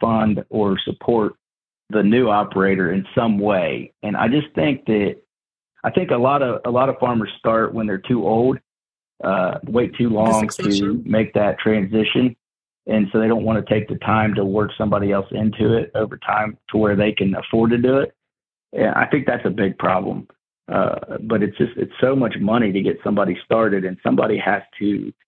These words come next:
Speaker 1: underwrite that more or less. And I think that's a big reason why you don't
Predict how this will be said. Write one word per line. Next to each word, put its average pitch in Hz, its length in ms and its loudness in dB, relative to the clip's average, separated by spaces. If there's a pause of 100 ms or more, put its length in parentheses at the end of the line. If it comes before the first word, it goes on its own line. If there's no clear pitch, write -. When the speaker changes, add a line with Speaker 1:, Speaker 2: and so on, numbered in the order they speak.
(420)
Speaker 1:
underwrite 98 560 2
that 92 320 -2
more 104 240 0
or 95 60 0
less. - 320 -4 (460)
And 101 440 -6
I - 140 -6
think - 160 0
that's - 180 -2
a 107 40 0
big 98 220 0
reason 101 300 0
why 101 140 0
you 101 120 2
don't 104 240 -2